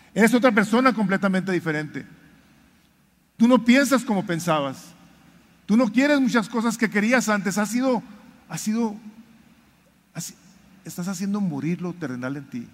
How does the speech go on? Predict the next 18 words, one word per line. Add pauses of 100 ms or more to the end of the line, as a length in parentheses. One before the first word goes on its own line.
(680)
Estás
muriendo
para
que
Cristo (320)
sea
el
que
viva. (1400)
Pero
si
Cristo, (100)
si
Cristo
no
vive
en
ti,